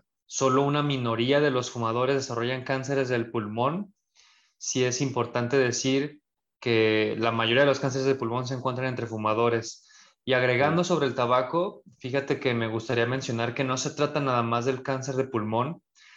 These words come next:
Speaker 1: sino de su relación con muchos otros cánceres, este, vejiga, garganta, eh, páncreas.
Speaker 2: Colon, ¿verdad? Sí.
Speaker 1: Eh, sí, y,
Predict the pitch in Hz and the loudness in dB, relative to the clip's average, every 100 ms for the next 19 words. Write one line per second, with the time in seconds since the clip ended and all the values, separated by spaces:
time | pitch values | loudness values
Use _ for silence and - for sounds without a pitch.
0 | _ - 131 127 117 113 113 120 117 110 | _ -6 -2 0 2 0 0 0 0 0
1 | 110 131 123 120 139 135 131 131 131 123 | -2 0 0 2 4 4 2 -4 -4 -6
2 | 127 131 - 117 113 117 104 101 - - | -2 -2 -2 -2 -2 -4 -4 -8 -14 -10
3 | 104 104 101 - 107 104 123 131 131 127 | -4 -4 -4 -6 -4 -2 -2 0 0 2
4 | 123 120 120 120 - - - 104 107 113 | 4 6 4 2 -6 -16 -8 -2 0 0
5 | 117 113 123 113 113 113 117 - _ - | 0 0 2 4 4 0 -4 -14 _ -20
6 | _ - 113 104 104 104 104 101 104 104 | _ -8 -2 0 2 2 0 0 -4 -8
7 | - _ _ _ _ - - 117 110 113 | -12 _ _ _ _ -10 -4 -2 0 0
8 | 120 117 113 113 - - 123 127 120 117 | 2 2 2 0 -2 4 4 4 2 -2
9 | 113 113 117 107 113 - 117 113 113 113 | -8 -10 -10 -10 -8 0 2 4 2 -2
10 | - 151 185 180 - 120 117 113 113 113 | 0 2 2 0 -4 -4 -2 -2 -4 -4